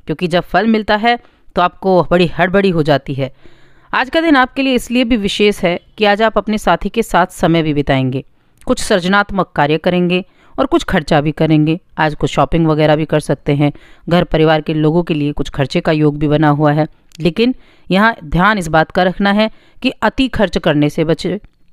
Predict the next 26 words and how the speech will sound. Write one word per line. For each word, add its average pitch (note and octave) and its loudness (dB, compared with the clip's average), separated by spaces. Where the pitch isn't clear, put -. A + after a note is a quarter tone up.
संतुलन A3+ 2
बनाए C#3+ 2
रखें। F#3+ -2
संतुलन F#3 2
बिगड़ा F#3 4
तो - -2
बड़ा D#3+ 2
मुश्किल D3 -2
हो F3+ 2
जाएगा E3 0
उस F3 -4
संतुलन D3+ 2
को G#3 0
ठीक F#3 -2
करना, C3 -2
तो G3 2
उस G#3+ 2
चीज़ B3+ 0
का A#3+ 0
तो G3+ -2
आपको E3+ 0
अच्छे D#3 -4
से D3 -4
ध्यान C#3 -2
रखना C3+ -6
होगा। B2+ -4